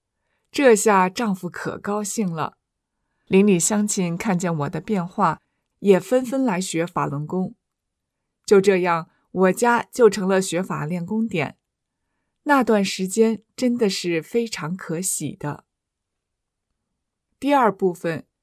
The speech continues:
曲折。可是，随着一九九九年七二零江氏流氓集团颠倒黑白、迫害大法后，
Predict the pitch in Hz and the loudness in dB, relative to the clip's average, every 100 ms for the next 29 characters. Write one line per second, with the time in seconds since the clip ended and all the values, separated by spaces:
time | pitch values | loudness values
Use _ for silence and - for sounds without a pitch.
0 | _ - - 262 254 - 143 156 156 _ | _ -8 -6 -6 -6 -6 -6 -6 -10 _
1 | _ _ _ _ _ _ _ _ _ _ | _ _ _ _ _ _ _ _ _ _
2 | _ _ _ - 190 190 202 - _ _ | _ _ _ -2 -2 2 0 0 _ _
3 | - - 196 196 208 196 226 220 196 170 | -6 4 6 6 4 2 -2 0 -2 -2
4 | 180 190 165 156 156 180 - 208 175 156 | -6 -6 -6 -8 -8 -8 -6 -6 -6 -8
5 | 147 165 - _ _ _ _ - 254 247 | -8 -10 -14 _ _ _ _ -2 -2 0
6 | 226 185 175 196 180 180 170 - 156 160 | -2 -2 -2 -2 -2 -4 -6 -8 -8 -8
7 | - _ _ - 233 226 220 160 160 - | -8 _ _ -2 2 2 0 -2 -4 -4
8 | 202 202 156 160 - _ - 226 196 196 | -4 -2 -2 -2 -6 _ -2 0 0 -2
9 | 180 180 190 190 151 - - 180 - | -4 -4 -6 -6 -8 -8 -6 -6 -6